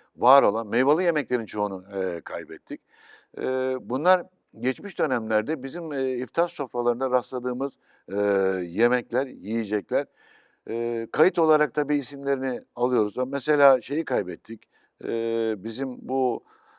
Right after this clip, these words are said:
mülhiye veya Kıbrısların molahiye dedikleri böyle bir anason kokulu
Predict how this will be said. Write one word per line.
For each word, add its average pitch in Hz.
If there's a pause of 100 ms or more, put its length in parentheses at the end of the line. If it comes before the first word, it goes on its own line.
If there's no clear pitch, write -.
(140)
mülhiye 131
veya 123
Kıbrısların 131
molahiye 120
dedikleri 107 (440)
böyle 135
bir 135 (140)
anason 139
kokulu 117